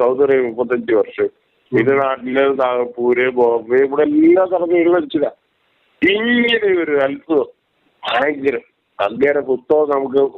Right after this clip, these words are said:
സാറ് ചോദിച്ച നമ്പർ എല്ലാം കൂടി ഞാൻ എഴുതി ഇട്ടിട്ടുണ്ട്. ഞാൻ വിളിച്ചു,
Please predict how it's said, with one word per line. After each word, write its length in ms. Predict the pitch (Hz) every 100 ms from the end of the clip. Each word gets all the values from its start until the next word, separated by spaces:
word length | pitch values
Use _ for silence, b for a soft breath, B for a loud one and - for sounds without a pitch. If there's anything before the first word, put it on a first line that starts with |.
| 113
സാറ് 420 | 131 151 135 113
ചോദിച്ച 480 | 123 139 127 120 113
നമ്പർ 280 | 117 143
എല്ലാം 220 | 139 139 135
കൂടി 140 | 135
ഞാൻ 160 | 131 131
എഴുതി 220 | 127 147
ഇട്ടിട്ടുണ്ട്. 540 | 151 147 190 170 143 147 B B -
ഞാൻ 280 | 170 190 170
വിളിച്ചു, 240 | 165 165